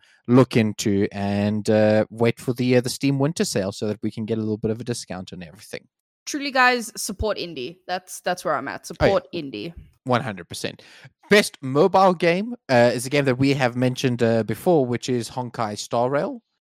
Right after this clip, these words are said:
Speaker 1: or Hoyoverse. Uh,
Speaker 2: Yep.
Speaker 1: they, they picked the best mobile game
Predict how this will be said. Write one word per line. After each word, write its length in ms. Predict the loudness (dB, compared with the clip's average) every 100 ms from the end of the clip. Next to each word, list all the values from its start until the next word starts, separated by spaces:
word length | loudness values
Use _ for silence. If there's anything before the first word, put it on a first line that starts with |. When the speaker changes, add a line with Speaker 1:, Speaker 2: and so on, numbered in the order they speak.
| _ -18
Speaker 1:
or 100 | -16
Hoyoverse. 960 | -6 0 2 2 4 2 2 -2 -10 -16 _ _ _
Uh, 120 | -8 -4
Speaker 2:
Yep. 400 | -2 -2 -4 -2
Speaker 1:
they, 140 | -4
they 160 | 2 2
picked 220 | 2 0
the 80 | -2
best 320 | 0 0 0
mobile 360 | 0 2 2 2
game 220 | 0 -4